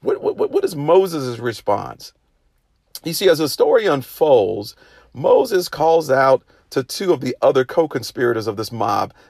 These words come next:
Dathan and Abiram, who were in their tents, the scriptures say, while the mob confronted Moses and Aaron. If you go to verse que-, twelve, the scriptures say that they declined to come out to even speak to Moses, but they continued to blame Israel's punishment, their wandering,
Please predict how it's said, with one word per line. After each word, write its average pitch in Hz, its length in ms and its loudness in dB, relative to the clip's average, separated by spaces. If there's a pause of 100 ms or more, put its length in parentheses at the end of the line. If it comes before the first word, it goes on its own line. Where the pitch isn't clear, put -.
(120)
Dathan 123 560 0
and 110 240 -8
Abiram, 110 640 -2 (540)
who 190 160 -2
were 143 220 4
in 147 240 -4
their 120 140 2
tents, - 680 -8
the 117 140 -10
scriptures - 420 -8
say, 82 280 0
while 113 280 0
the 117 80 -8
mob 120 400 0
confronted 107 480 -6
Moses 104 360 -6
and 107 120 -8
Aaron. 98 360 -8 (720)
If 151 100 -2
you 175 60 -6
go 247 160 6
to 233 60 2
verse 165 260 0
que-, - 360 -2
twelve, 107 500 0
the 123 100 -4
scriptures - 480 -6
say 117 380 0
that 113 260 0 (320)
they 180 180 2
declined 185 580 -2
to 151 60 0
come 170 240 -4
out 170 200 0
to 160 80 -6
even 165 260 -6
speak - 400 -12
to 147 100 2
Moses, 107 640 -2 (400)
but 180 140 0
they 175 100 2
continued 226 600 -6
to 202 60 -6
blame 170 380 -4
Israel's 156 380 -4
punishment, 123 600 -8
their 131 120 2
wandering, 131 760 -8